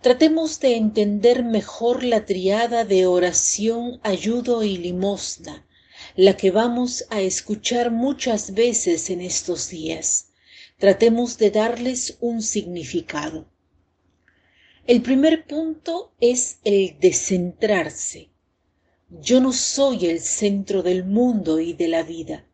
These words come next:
La limosna va en esta dirección, porque la limosna es dar al otro.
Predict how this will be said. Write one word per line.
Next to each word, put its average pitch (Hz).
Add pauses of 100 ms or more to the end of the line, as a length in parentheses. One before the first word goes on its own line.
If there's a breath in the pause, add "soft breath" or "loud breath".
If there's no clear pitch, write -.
(720)
La 175
limosna 247 (180)
va 220
en 202
esta 202
dirección, 180 (600)
porque 190
la 208
limosna 254
es 226
dar 247 (560)
al 180
otro. 220